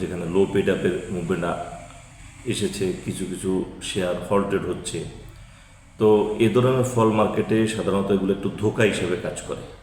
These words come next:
কিছু কিছু শেয়ার এখানে হল্ট হবে, কিছু কিছু শেয়ার আপনি গেইন পাবেন। মনে হবে যে এখানে বুঝি প্রফিট হচ্ছে, প্রফিট আসবে, অর্থাৎ হলো আমি এই মার্কেটেও গেইন করতে পারি, এই ফল মার্কেটেও। Just এই ধারণাটা একদম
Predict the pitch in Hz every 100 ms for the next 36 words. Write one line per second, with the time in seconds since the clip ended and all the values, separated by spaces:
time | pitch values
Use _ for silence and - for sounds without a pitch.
0 | - - - - - - - - - 143
1 | 143 135 139 131 120 113 110 98 92 -
2 | 76 - - - - - - 98 107 104
3 | 104 104 98 - 98 90 - 104 90 107
4 | - 101 - - - - - - - -
5 | 120 117 110 104 110 101 104 98 98 101
6 | 101 - - - - - - - - -
7 | - - 127 120 - - - - 113 107
8 | 95 82 73 92 104 101 101 107 104 107
9 | - 117 120 117 107 101 - 101 101 95
10 | 95 85 85 - - - 98 92 107 98
11 | 87 82 - - - - - - - -
12 | - 120 139 - - - - 147 143 117
13 | 120 127 123 131 120 101 117 120 117